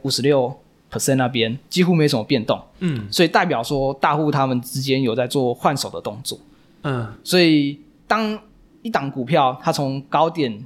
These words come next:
Speaker 1: 跌落的时候，它势必会有一个反弹。
Speaker 2: 嗯。
Speaker 1: 因为我们可以从筹码看到说大户有在换手，那我们就可以期待有一个反弹的机会。
Speaker 2: 嗯。
Speaker 1: 对，所以那时候我就，就切到月线去看。然后我们可以看到在一九九三年的时候，长荣在一九九三年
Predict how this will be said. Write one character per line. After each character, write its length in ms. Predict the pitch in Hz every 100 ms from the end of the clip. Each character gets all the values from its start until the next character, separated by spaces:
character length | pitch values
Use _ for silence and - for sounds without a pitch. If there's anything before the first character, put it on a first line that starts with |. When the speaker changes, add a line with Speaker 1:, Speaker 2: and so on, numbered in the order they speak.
| -
Speaker 1:
跌 160 | 131 123
落 180 | 156 135
的 60 |
时 80 | 120
候， 100 | 131
它 160 | 139 143
势 300 | - 202 160
必 320 | 180 147 139 _ _
会 160 | - 170
有 60 |
一 20 | 117
个 100 | 113
反 220 | 110 -
弹。 220 | - - - _ _
Speaker 2:
嗯。 220 | 160 131
Speaker 1:
因 80 | 113
为 40 | 196
我 60 |
们 80 | 160
可 100 | 151
以 40 |
从 220 | 135 135 131
筹 160 | 147
码 160 | 135 117
看 160 | -
到 140 | 147 131
说 320 | 135 117 127 -
大 120 | 170
户 160 | 196
有 80 | 151
在 60 | 139
换 180 | 160 131
手， 240 | - - _
那 160 | 208 190
我 40 |
们 80 | 151
就 80 | 165
可 80 | 170
以 60 |
期 180 | 139 -
待 160 | 165 156
有 140 | 139
一 40 | 127
个 280 | 127 120 131 _ -
反 180 | 131
弹 140 | 120 123
的 80 | 117
机 240 | - 120
会。 240 | - 120 -
Speaker 2:
嗯。 480 | 175 151 113 107 101
Speaker 1:
对， 100 | 135
所 140 | 131
以 60 | 151
那 100 | 170
时 100 | 160
候 160 | 160 170
我 120 | 135
就， 360 | 156 147 147 156
就 80 | 160
切 220 | - 139
到 240 | 139 143
月 120 | 156 151
线 160 | 143
去 120 | 131
看。 280 | 127 131 95 _ -
然 120 | 175
后 60 | 202
我 120 | 202
们 60 | 165
可 60 |
以 60 | 160
看 120 | 202
到 220 | 196 208
在 460 | 202 220 196 190 202 - _ _ -
一 160 | 247
九 280 | 233 190 170
九 180 | 170 135
三 180 | 160 156
年 120 | 131
的 60 |
时 140 | 120 120
候， 160 | 143
长 220 | 131 123 117
荣 180 | 95 170
在 160 | - 170
一 140 | 170
九 120 | 156
九 160 | 131 120
三 200 | - 131
年 240 | 117 95